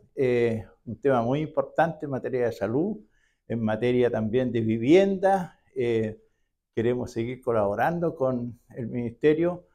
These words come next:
para avanzar más rápido en la construcción de las viviendas para nuestros habitantes de las doce comunas de la región.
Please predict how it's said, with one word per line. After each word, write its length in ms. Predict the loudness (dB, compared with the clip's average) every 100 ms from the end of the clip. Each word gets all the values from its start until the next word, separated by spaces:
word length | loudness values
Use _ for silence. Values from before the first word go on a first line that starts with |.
| _ _ _ _
para 340 | 0 4 4 2
avanzar 460 | 0 -4 2 2
más 180 | 2 0
rápido 600 | 4 2 4 0 0 -4
en 160 | -10 -6
la 80 | -6
construcción 640 | -6 -12 -12 -4 -4 -2
de 80 | -4
las 160 | -4
viviendas 480 | -4 0 0 0 -6
para 240 | -4 -4 -4
nuestros 400 | -8 -10 -10 -8
habitantes 460 | -6 -2 -2 -2
de 120 | -6
las 160 | -4 -4
doce 260 | -6 -6 -8
comunas 340 | -8 -6 -6
de 60 | -6
la 60 |
región. 460 | -8 -2 -2 -2